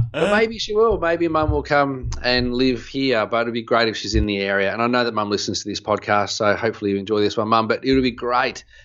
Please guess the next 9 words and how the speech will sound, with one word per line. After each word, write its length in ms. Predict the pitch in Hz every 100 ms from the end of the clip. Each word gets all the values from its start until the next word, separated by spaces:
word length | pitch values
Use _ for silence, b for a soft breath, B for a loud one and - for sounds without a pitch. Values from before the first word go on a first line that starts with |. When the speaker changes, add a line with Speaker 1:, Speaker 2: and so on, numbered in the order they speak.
| B B
Speaker 1:
if, 300 | 110 113 - 107
uh, 260 | 101 101 95
if 180 | 104 -
you 100 | 104
were 60 |
living 240 | 104 104 104
close, 320 | - 107 98
because 480 | - - 120 113 -
in, 380 | 123 113 113